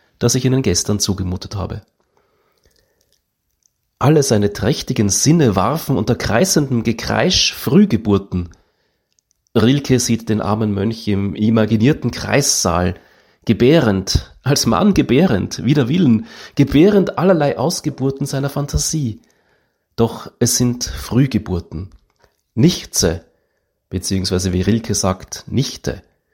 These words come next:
ob dämonisch oder nicht, Wesen ohne eigentliche Lebensperspektive.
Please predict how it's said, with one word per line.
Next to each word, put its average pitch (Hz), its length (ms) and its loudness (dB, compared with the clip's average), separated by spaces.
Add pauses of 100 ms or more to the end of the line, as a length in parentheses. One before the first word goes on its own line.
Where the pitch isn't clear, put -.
(140)
ob 101 180 -6
dämonisch 107 480 2
oder 95 160 0
nicht, - 480 -2 (460)
Wesen 143 500 2
ohne 151 300 2
eigentliche 139 460 0
Lebensperspektive. 107 1160 -2